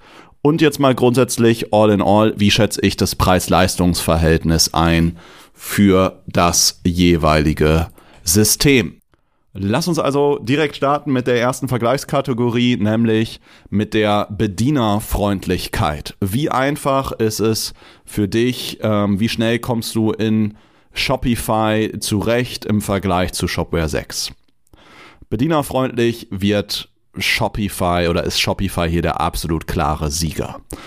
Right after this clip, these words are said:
Ja, es, du wirst binnen weniger Stunden, spätestens in zwei, drei Tagen, dich in dem System super zurechtfinden und wirst alles Mögliche umsetzen können. Ja,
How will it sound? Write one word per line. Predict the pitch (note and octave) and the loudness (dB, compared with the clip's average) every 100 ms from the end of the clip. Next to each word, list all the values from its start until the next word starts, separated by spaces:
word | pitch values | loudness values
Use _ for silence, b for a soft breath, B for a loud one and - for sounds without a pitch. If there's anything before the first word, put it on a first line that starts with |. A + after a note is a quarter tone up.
| B B | B B
Ja, | - G2+ A#2 | -2 -2 0
es, | G#2 G#2+ - _ | -2 -4 -6 _
du | A2 A2 G2 | -2 0 2
wirst | A2+ A#2+ - - - _ _ | 2 0 -2 -10 -18 _ _
binnen | G2+ G2 A2+ A2+ A2+ A#2 A#2 A2+ B B B | -14 -4 0 2 2 2 0 -2 B B B
weniger | F#2+ A#2 D#3+ D3 A#2+ A#2 | -2 0 2 2 0 -2
Stunden, | - C3 D3+ B2+ B2+ B2 A#2 A2 | -2 -2 -2 -2 0 2 0 0
spätestens | - A#2 B2 G2+ G#2+ A2+ - | 0 0 -2 -4 -2 -2 -2
in | G#2+ G#2+ G#2 G#2 | 0 2 2 0
zwei, | - G2+ G#2+ | -2 0 0
drei | G#2+ G2+ G2 | 0 -2 -2
Tagen, | - F#2 G#2 G#2 G2+ G2 B B B B A2 | 0 0 0 0 0 -2 B B B B -2
dich | A2 - | -2 -2
in | G2+ G2+ | -2 0
dem | G2 | 0
System | F2+ - A2+ G#2 G2 - | -2 -2 0 0 0 -2
super | G#2 G2 A#2+ E3 B2 G#2+ | -2 0 0 0 -2 -2
zurechtfinden | - F#2 G2 - - G2+ C2 G2 | -4 -2 -2 -4 -4 -2 0 -2
und | - F#2+ F2+ - | 0 0 -2 0
wirst | F2+ F2 - - - | 0 0 -4 -10 -4
alles | F2 F2 E2 - | -2 0 0 -2
Mögliche | E2+ D#2 - D#2 D#2+ | -2 -2 -4 -4 -4
umsetzen | D2+ F2+ E2+ D#2+ - - D#2+ - | -4 -4 -2 -2 -4 -4 -4 -4
können. | - A2+ A2 D#2+ - _ _ _ | -2 0 0 -2 -8 _ _ _
Ja, | G#2 B2 | -2 -2